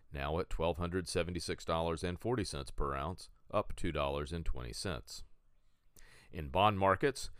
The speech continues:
U S Treasury prices are up sharply, pushing yields down by four to five basis points. Currently, the U S two-year is yielding two point one nine percent, and the U S ten-year is yielding two point three five percent.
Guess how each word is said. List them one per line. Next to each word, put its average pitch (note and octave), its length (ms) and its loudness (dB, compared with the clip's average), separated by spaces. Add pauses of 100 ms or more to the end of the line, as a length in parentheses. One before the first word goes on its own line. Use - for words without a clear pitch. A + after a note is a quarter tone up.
(160)
U D#2+ 160 4
S F#2 100 2
Treasury F#2 420 4
prices F2+ 480 2
are G2+ 240 6
up A2+ 140 4
sharply, A#2+ 480 2
pushing E2 400 -2
yields E2+ 380 0
down F2 340 2
by D#2+ 220 4
four D#2 240 -2
to D2+ 80 -2
five D2+ 320 2
basis F2 320 0
points. - 420 -8 (400)
Currently, G#2+ 540 4 (320)
the B1+ 80 -6
U C#2 200 0
S E2+ 140 -2
two-year G#2+ 540 2
is D#2+ 120 0
yielding E2 360 0
two G2+ 180 -2
point F#2 260 -2
one E2+ 260 -2
nine G2 260 2
percent, D#2 500 -2 (280)
and B1 120 -10
the B1+ 100 -8
U D#2 180 2
S G#2+ 160 0
ten-year G#2 500 0
is F2 140 -2
yielding F#2+ 400 0
two - 200 0
point G2 320 -2
three F#2 220 2
five G#2 420 -2
percent. - 460 -8